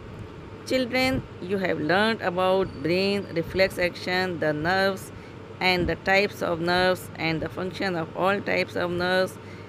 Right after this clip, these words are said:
The signals, information, orders are activated on any event, which organs are involved in those activities.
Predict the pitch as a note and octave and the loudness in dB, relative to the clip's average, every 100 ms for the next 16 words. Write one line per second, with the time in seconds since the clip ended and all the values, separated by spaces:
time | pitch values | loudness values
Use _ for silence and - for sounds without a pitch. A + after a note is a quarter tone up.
0 | - - F3 - - G3 G#3 A3+ - - | -16 -6 -6 -2 -2 0 0 0 -4 -6
1 | E3+ E3 F#3+ F#3+ G3+ - G3+ G3 - D#3+ | -4 -2 -2 -2 -2 -2 -2 -2 -2 -2
2 | F3+ G3 G3+ G3+ - D#3+ E3 - - - | 0 2 2 0 -2 2 2 0 -10 -12
3 | - - - - - - - F#3+ - F#3 | -10 -12 -12 -10 -10 -6 0 0 2 2
4 | F#3 F#3+ G#3 G#3 G3+ - - E3 D#3+ - | 4 2 2 2 2 -4 -4 -2 -2 0
5 | G3 G3+ G#3+ E3 F3+ F#3 F#3+ F#3+ - D#3+ | 2 2 0 0 2 4 2 0 -2 -2
6 | G3 - D#3 E3+ F3 F#3+ G3 - - D#3 | -2 -2 0 0 0 0 -2 -4 0 0
7 | - D#3 D3+ E3 F3+ F3+ - D#3+ D#3+ D#3 | 0 -2 0 2 2 2 -4 -4 -2 0
8 | F3 F#3+ F#3+ - D#3 - E3 E3 D#3+ F3+ | 2 2 0 -2 -4 -4 -6 -4 -4 -2
9 | F3 | -2